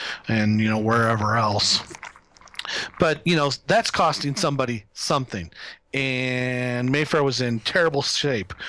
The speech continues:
for several years, uh, until, you know, they discovered Catan. And if you're a smaller publisher,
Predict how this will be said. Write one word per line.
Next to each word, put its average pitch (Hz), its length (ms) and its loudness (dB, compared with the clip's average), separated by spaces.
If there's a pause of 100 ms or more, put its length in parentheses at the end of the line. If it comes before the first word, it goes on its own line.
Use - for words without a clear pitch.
(160)
for - 140 -4
several 143 420 2
years, 117 580 -2 (440)
uh, 120 220 0
until, 120 340 0
you 117 80 0
know, 110 100 0
they 110 140 -2
discovered 98 500 -2
Catan. 95 540 -2 (880)
And 147 420 2 (1400)
if 151 200 2
you're 156 160 4
a 131 40 2
smaller 156 400 2
publisher, 214 540 2